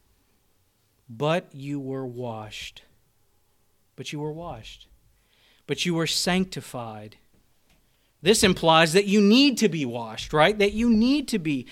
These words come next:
sanctified. "But you were justified in the name of the Lord Jesus Christ and in the Spirit of God." And so I just want to reiterate here that while it is explicitly clear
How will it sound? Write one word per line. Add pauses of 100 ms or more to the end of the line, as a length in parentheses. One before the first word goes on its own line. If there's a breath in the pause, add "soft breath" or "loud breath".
(200 loud breath)
sanctified. (640)
"But
you
were
justified
in
the
name
of
the
Lord
Jesus
Christ (320 loud breath)
and
in
the
Spirit
of
God."
And
so
I
just
want (340 loud breath)
to
reiterate
here
that
while (640)
it
is
explicitly
clear